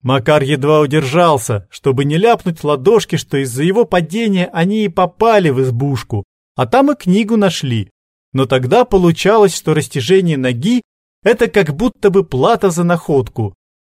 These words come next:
Нет, пожалуй, не стоит говорить об этом Ладошке, а то он в следующий раз совсем себя беречь не станет.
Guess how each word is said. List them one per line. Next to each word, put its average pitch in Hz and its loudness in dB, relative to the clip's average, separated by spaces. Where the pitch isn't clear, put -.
Нет, 135 0
пожалуй, 165 2
не 151 -2
стоит 143 2
говорить 135 2
об 120 0
этом 117 -2
Ладошке, 127 -2
а 143 0
то 277 0
он 254 4
в 175 -10
следующий 190 0
раз 190 2
совсем 175 0
себя 170 -2
беречь 139 -2
не 135 -2
станет. 113 -2